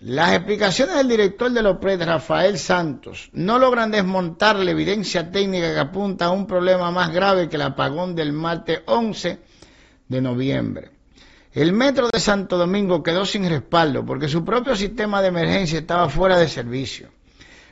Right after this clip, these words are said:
Mientras la institución atribuye el fallo a mantenimientos y sustituciones programadas, los datos revelan combustible vencido, baterías inoperantes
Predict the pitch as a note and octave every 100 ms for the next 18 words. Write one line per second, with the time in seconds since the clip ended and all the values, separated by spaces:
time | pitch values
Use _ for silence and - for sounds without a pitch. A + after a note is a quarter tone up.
0 | _ B2 D#3 E3 F3 E3 D#3+ D#3 C#3 A3+
1 | A#3 G3+ G3+ G#3+ G3+ F#3 G3 F#3 E3 D3+
2 | C#3+ C#3 C3+ C3 C#3 F3+ G3 E3 C#3+ C3+
3 | A#2+ C#3 - C3+ - A2+ F3 F#3+ F#3 F3
4 | F#3+ F3 E3 D#3+ D3 A#2+ A2+ A2 G#2+ C#3
5 | G#3 - F3+ E3 D#3 F3 F3+ D#3 C#3+ C3+
6 | B2+ - F#3+ F#3+ F3 D3+ D3 F#3+ F3 D3+
7 | C3+ C3+ D#3 F3+ F3 E3 C3+ D#3+ G3+ F#3
8 | F#3+ -